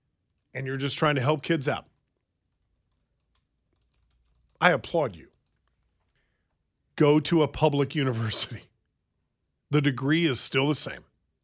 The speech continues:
And they need you just the same when you get out. Telephone number here is nine one three, five eight six, seven seven nine eight, five eight six, seven seven nine eight. By the way, the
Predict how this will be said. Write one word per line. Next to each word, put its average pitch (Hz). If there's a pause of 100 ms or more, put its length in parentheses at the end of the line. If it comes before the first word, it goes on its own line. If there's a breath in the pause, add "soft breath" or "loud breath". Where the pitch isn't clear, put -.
(400)
And 127
they 131
need 143
you 160 (220)
just 117
the 156
same 104 (380)
when 127
you 113
get 117
out. - (1500)
Telephone 165
number 170
here 175
is 143
nine 165
one 160
three, 175
five 156
eight 147
six, - (500)
seven 165
seven 156
nine 139
eight, 151
five 147
eight 135
six, - (120)
seven 147
seven 143
nine 135
eight. 170
By 143
the 135
way, 147
the 139